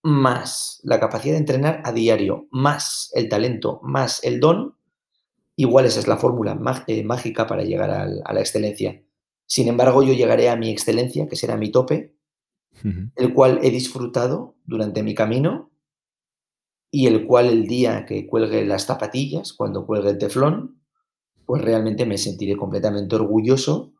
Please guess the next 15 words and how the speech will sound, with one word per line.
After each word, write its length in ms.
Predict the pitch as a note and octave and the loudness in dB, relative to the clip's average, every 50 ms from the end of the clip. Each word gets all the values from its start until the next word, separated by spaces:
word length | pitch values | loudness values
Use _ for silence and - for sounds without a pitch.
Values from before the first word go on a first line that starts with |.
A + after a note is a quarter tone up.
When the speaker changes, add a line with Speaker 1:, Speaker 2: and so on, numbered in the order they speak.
| _ _ _ _ _ _ _ _ _ _ _ _ _ | _ _ _ _ _ _ _ _ _ _ _ _ _
Speaker 1:
de 200 | - - A2 G#2 | -6 -4 -4 0
no 120 | G2 A2+ | 0 0
solo 300 | A#2 - C3+ B2 A#2 A2 | 2 4 4 4 4 4
todo 220 | G#2 A#2 A#2 A#2+ A#2 | 4 4 4 6 4
lo 100 | A#2 A#2 | 4 2
que 100 | - A#2 | 0 -2
he 20 | |
hecho, 120 | A2+ - D#3 | -4 -2 -6
sino 240 | - - A#2 G#2+ G#2 | -4 -4 -4 -6 -6
de 120 | - - | -8 -6
todo 200 | - - A2 G#2+ | 0 2 4 4
lo 100 | G#2 G2+ | 4 2
que 80 | - F#2+ | 2 -2
he 20 | |
aprendido, 460 | - F#2+ F#2+ G2 A2+ - - - - | -4 -4 -8 -6 -6 -6 -6 -6 -10